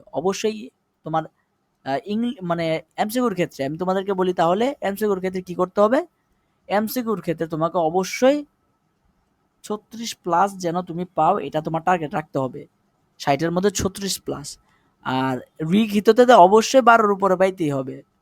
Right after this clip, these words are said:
আবার এই দুইটা মিলে যেন আবার তুমি চল্লিশ পাও,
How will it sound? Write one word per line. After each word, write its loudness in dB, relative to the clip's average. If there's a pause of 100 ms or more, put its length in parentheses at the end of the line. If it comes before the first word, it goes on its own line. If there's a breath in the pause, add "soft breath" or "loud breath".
(800)
আবার 6
এই 2
দুইটা 2
মিলে 6
যেন 4
আবার 4
তুমি -4
চল্লিশ -2
পাও, -8